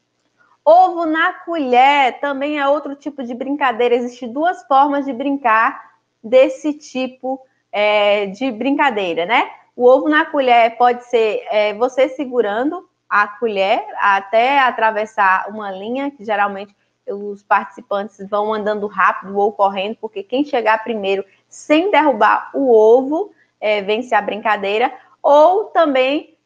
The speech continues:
se coloca a, a, o cabo da colher na boca e o ovo ali em cima, e você vai fazer a mesma coisa, você vai andar de forma rápida ou correndo pra chegar primeiro à linha, né?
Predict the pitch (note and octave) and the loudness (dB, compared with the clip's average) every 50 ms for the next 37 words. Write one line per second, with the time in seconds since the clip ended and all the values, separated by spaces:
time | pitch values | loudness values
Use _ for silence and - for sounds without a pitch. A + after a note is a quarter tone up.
0 | _ _ _ - C#4+ - - C#4 C4 B3 A#3 A#3 A#3+ A#3 B3 A#3+ A#3+ B3 B3 B3 | _ _ _ -12 -8 -2 0 0 2 4 4 4 2 2 2 2 2 2 2 2
1 | G#3+ - - A#3+ B3+ B3 B3 C4 B3+ - C4+ C4 C4+ D4+ D4 C4 C4+ C#4 C#4 C4 | 0 0 0 0 -2 -2 -6 -10 -4 0 0 0 0 0 -2 -2 -2 -2 -2 -4
2 | B3 A3+ G#3+ A3 B3 A#3+ A3+ A3 G3+ F#3+ G3 G#3 A3 B3 D4 - - F4 G4+ G4 | -4 -2 -2 -4 -4 -4 -4 -6 -6 -6 -6 -4 -2 -4 -4 -2 -4 -4 -4 -4
3 | - _ _ _ _ _ _ C#4+ C#4+ D4 D#4 E4 F#4 G#4 A4+ - - D4 D#4 D4+ | -8 _ _ _ _ _ _ -6 -4 -4 -2 -4 -4 -6 -8 -8 -6 -4 0 2
4 | C4 B3+ C4 C#4 D4+ D4+ D4+ C#4+ C4 C4 C4 C4+ D4 F4 D#4+ - - C4 B3 C4 | 4 4 6 4 4 2 0 0 0 0 -2 -4 -4 -6 -8 -8 -8 -8 -6 -6
5 | C4 C#4+ D4+ D#4+ - - C#4 C#4 B3+ C4+ D4 C#4+ C#4 B3 B3 B3+ B3+ C4 B3+ B3 | -6 -6 -8 -8 -8 -10 -10 -8 -6 -6 -6 -6 -4 -4 -4 -2 -2 -2 -2 0
6 | B3+ B3 B3 B3 B3 B3+ C#4 D#4 E4+ - - C4 A3 G#3 G#3 A3 - G3+ G3+ G#3 | 0 -2 -2 -2 -4 -4 -4 -6 -6 -6 -6 -4 -4 -6 -8 -12 -14 -12 -8 -6
7 | G#3 G#3 G#3+ G#3 G3+ G#3 G#3 G3+ _ - F#3+ G3+ G#3+ - D4 C#4 B3+ A#3+ A3+ B3 | -6 -6 -6 -6 -6 -6 -6 -8 _ -8 -8 -6 -6 -6 -6 -2 2 2 2 2
8 | A#3+ - A#3+ A#3+ A3+ A3+ A#3+ A#3 - A#3 A#3 A#3 A3 G#3 G#3 A3 G#3+ - A3 A#3 | 0 0 0 2 2 2 2 0 0 -2 -2 -2 -2 -6 -10 -10 -6 -4 -4 -4
9 | - A#3+ A3 G#3 G3+ G3+ G#3 - C4 C4+ B3+ A3 G3+ G3+ G3+ G#3+ A#3 B3 B3 _ | -4 -4 -4 -2 -2 -4 -4 -4 -8 -8 -6 -4 -4 -2 -2 0 -2 -2 -4 _
10 | _ _ _ _ _ _ - A3 A#3 A#3+ B3+ C#4 C#4+ - - F#3 G3+ G#3+ A3+ A#3+ | _ _ _ _ _ _ 0 2 4 4 2 0 -2 -6 -8 -6 -4 -2 0 0
11 | B3+ C4+ C4+ C4+ C4 B3 A#3 G#3 F#3 F3+ F3 F#3 G#3 B3 F#4 F#4+ | 0 2 2 2 0 0 0 0 -2 -2 -2 -2 -2 -2 -4 -6